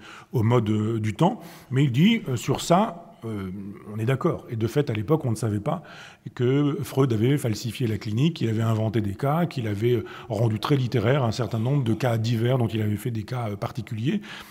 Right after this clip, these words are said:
Euh, on ne savait pas tout ça. Quant aux guérisons dont il nous disait qu'il les obtenait, c'est par la suite, avec les travaux de Michael Borg-Jacobsen, qu'on saura effectivement que c'était des guérisons, euh, fictives. En revanche, il nous dit pas d'accord avec l'institutionnalisation de la psychanalyse.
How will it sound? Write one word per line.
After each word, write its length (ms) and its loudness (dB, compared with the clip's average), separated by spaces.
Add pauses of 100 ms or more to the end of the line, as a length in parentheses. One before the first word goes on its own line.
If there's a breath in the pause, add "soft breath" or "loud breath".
(180 loud breath)
Euh, 320 -6 (100)
on 100 2
ne 40 2
savait 160 2
pas 120 0
tout 120 -6
ça. 300 6
Quant 200 0
aux 80 4
guérisons 440 2
dont 100 0
il 140 -2
nous 100 0
disait 220 -2
qu'il 180 -6
les 160 0
obtenait, 480 2
c'est 160 -2
par 160 -4
la 120 -2
suite, 300 -2 (340 loud breath)
avec 120 -8
les 80 0
travaux 320 -2
de 60 -2
Michael 240 -2
Borg-Jacobsen, 760 0 (280 loud breath)
qu'on 120 2
saura 240 2
effectivement 540 -2
que 160 -2
c'était 240 -4
des 100 -2
guérisons, 560 0
euh, 80 -4
fictives. 380 -2
En 80 6
revanche, 340 4
il 60 2
nous 80 4
dit 160 2
pas 160 4
d'accord 480 0 (520 loud breath)
avec 380 6
l'institutionnalisation 1040 4
de 80 0
la 60 -4
psychanalyse. 480 -10